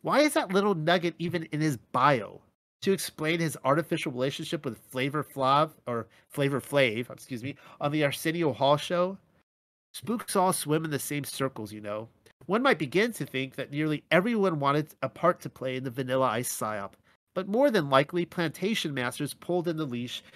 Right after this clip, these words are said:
from those who were already pimping out their own people for success. Def Jam was a prestigious label for any aspiring rapper. So what stopped Ice? He signed up with S B K Records. And who has ever heard of that company?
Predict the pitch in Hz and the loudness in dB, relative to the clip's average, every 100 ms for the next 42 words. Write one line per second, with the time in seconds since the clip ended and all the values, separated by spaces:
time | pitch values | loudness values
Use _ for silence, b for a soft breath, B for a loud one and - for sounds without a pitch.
0 | B - 143 135 147 147 139 131 - 143 | B -6 -4 0 0 -2 -2 -6 2 4
1 | 151 151 127 120 - 185 175 151 131 131 | 4 0 -2 -6 -8 -6 -4 -2 0 0
2 | 117 127 127 - 120 123 - 113 117 - | -4 -6 -6 -10 -8 -8 -10 -12 -12 -8
3 | 95 87 - - _ _ _ _ _ - | -10 -10 -18 -20 _ _ _ _ _ 4
4 | 233 - 180 151 147 - - 139 156 - | 4 2 2 2 2 0 -2 -4 -6 -8
5 | - 160 156 160 - 139 123 127 - 139 | -4 -2 -2 -6 -6 -8 -6 -8 -8 -10
6 | _ 190 190 196 160 139 - 139 139 127 | _ 2 2 0 -4 -6 0 0 0 -2
7 | 123 127 92 - _ _ _ _ _ _ | -4 -4 -8 -14 _ _ _ _ _ _
8 | _ - 143 127 139 147 - 185 - 95 | _ -4 -2 0 -4 -4 2 2 2 -4
9 | 92 - - _ _ _ - 185 - 202 | -12 -16 -20 _ _ _ -8 -4 2 4
10 | 202 185 151 - 170 - 160 - - 180 | 4 0 -4 -4 -4 -6 -12 -12 -2 2
11 | 165 143 151 110 87 85 - _ _ _ | 2 2 -2 -4 -10 -14 -20 _ _ _
12 | _ 147 170 302 220 185 135 - 185 208 | _ -4 0 0 2 2 0 2 4 6
13 | 131 120 - 120 - 95 92 | 6 0 -2 -8 -8 -14 -20